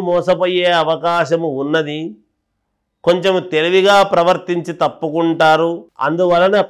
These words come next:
కొంతవరకే మోసపోయేటువంటిది ఉంటుంది గాక, మీరు నమ్మి పర్వాలేదులే అనేటువంటి ఉద్దేశ్యంతో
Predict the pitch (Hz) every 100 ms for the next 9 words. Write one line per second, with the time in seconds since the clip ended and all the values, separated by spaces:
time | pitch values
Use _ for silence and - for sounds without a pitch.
0 | 151 160 170 185 185 180 170 196 185 175
1 | 160 160 170 165 165 160 156 151 160 156
2 | 131 135 139 135 120 107 95 - 69 _
3 | - 135 170 190 175 156 156 185 196 165
4 | 156 - _ - 143 180 190 190 185 180
5 | 175 175 180 180 - 151 175 175 165 170
6 | 165 165 160 139 165 165 160 - 160 156
7 | 180